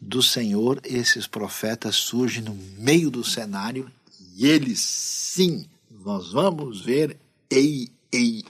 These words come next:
ei, profeta contra o rei. E é interessante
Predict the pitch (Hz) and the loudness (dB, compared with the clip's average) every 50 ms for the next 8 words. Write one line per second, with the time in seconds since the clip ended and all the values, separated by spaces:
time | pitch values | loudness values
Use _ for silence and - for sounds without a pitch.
0 | _ - - 156 175 185 180 170 - - - - _ _ _ _ _ _ _ _ | _ 0 2 2 2 2 0 -6 -10 -20 -20 -20 _ _ _ _ _ _ _ _
1 | _ _ - 160 147 117 98 - - - 101 98 - - - - - - _ - | _ _ -2 0 0 0 -2 -4 -6 -6 -6 -6 -8 -10 -16 -18 -18 -18 _ -20
2 | _ - - - - - - - - - - _ - 101 113 101 90 - - 80 | _ -20 -20 -20 -20 -20 -20 -20 -20 -20 -20 _ 0 2 2 2 2 -2 -8 -8
3 | - - - - - - - - - - _ _ - _ _ - - - - - | -10 -12 -14 -14 -16 -18 -20 -20 -20 -20 _ _ -20 _ _ -6 -6 -4 -4 -8
4 | - - - - - - - - _ - 202 233 269 254 220 - 202 - 110 104 | -10 -12 -12 -14 -16 -16 -20 -16 _ 4 4 6 6 6 4 2 2 2 2 2
5 | - - - - 156 165 135 95 - - - - - - | 2 2 2 0 0 -2 -4 -4 -4 -2 -2 -2 -2 -4